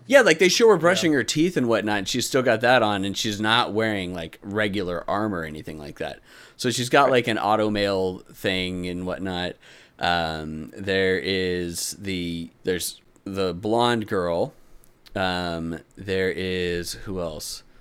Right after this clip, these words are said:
Speaker 1: We've got the, we've got the two people that are, that are proctoring the exam, uh,
Speaker 2: There's
Speaker 1: going
Speaker 2: the,
Speaker 1: through.
Speaker 2: the other, like, prince guy who has the big ol' axe.
Speaker 1: Oh, the douchebag guy. Yeah,
Speaker 2: Yep.
Speaker 1: we have the douchebag.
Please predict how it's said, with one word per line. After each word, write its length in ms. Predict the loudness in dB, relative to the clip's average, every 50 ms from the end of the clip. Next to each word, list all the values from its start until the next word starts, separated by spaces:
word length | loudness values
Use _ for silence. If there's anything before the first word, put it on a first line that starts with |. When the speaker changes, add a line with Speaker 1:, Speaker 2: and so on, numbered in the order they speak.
| -20 -20 -20 -20 -14 -12
Speaker 1:
We've 120 | -4 2
got 220 | 4 4 4 4 4
the, 160 | 2 0 2
we've 140 | 0 0 0
got 160 | 0 0 2
the 120 | 0 -2
two 160 | 0 0 0 0
people 200 | 0 0 0 0
that 120 | 0 2 2
are, 160 | 2 0 -2
that 160 | -2 0 0 0
are 40 | 0
proctoring 640 | -2 -2 0 0 0 0 0 -2 -4 -4 -4 -4 -6
the 140 | -6 -6 -8
exam, 560 | -8 -8 -8 -8 -8 -8 -8 -10 -10 -12 -12 -16 _ -20 -20 -20 -20 -20 _ -6
uh, 160 | -4 -2 -2
Speaker 2:
There's 240 | -2 -2 -4 -4 -4
Speaker 1:
going 300 | -4 -4 -2 -2 -2 -4
Speaker 2:
the, 60 | -6 -6
Speaker 1:
through. 360 | -6 -6 -4 -4 -4 -6 -8 -14 _ _
Speaker 2:
the 180 | -12 -8 -8 -6
other, 220 | -6 -6 -6 -6
like, 220 | -6 -8 -8 _
prince 260 | -12 -10 -10 -10 -10 -8
guy 400 | -6 -6 -6 -6 -6 -8 -10 -12 _ _ _ _ _ _ _
who 60 | -12
has 100 | -12 -12
the 60 | -12
big 140 | -14 -12 -10
ol' 140 | -8 -6 -6
axe. 240 | -6 -6 -4 -2 0
Speaker 1:
Oh, 160 | 0 0 0 -2 -8 -18 _ _
the 100 | -2 -2
douchebag 580 | 0 2 0 0 0 0 0 0 0 0 0 -2
guy. 380 | -2 -2 0 0 -2 -2 -4 -6
Yeah, 280 | -2 0 0 2 2 0
Speaker 2:
Yep. 120 | -2 -6 -10 -16 -20 -20 -14 -4
Speaker 1:
we 100 | -2 0
have 120 | 0 0
the 80 | 0 0
douchebag. 640 | 0 0 0 0 2 2 4 4 4 4 2 -2